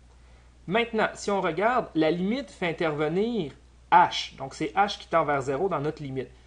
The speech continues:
Le k n'est nullement influencé par le h. Alors, le k, je peux le sortir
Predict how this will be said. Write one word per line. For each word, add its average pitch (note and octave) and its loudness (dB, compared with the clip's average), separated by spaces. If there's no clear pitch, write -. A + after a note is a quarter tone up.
Le E3+ 0
k - 0
n'est C#3 -4
nullement G3 2
influencé G#3+ -2
par D3 0
le C3+ 0
h. - -2
Alors, D#3 -2
le B2 -4
k, A#3 -6
je - -10
peux G3+ 0
le C3+ -4
sortir A3+ -6